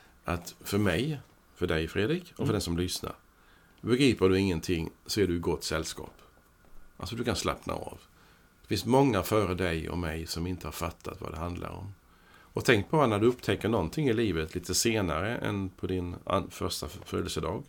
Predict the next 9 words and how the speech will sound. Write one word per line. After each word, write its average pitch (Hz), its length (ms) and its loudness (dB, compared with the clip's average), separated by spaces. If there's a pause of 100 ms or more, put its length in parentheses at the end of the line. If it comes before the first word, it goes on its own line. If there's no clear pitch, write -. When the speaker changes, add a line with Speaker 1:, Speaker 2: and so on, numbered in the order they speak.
(160)
Speaker 2:
Mm. 123 160 -10 (840)
Speaker 1:
Varför 120 300 -2 (320)
har 95 120 -2
du 98 60 0
inte 92 160 -2
upptäckt 85 240 -4
det 85 80 -2
innan? 85 500 -4 (340)
Speaker 2:
Mm. 123 140 -10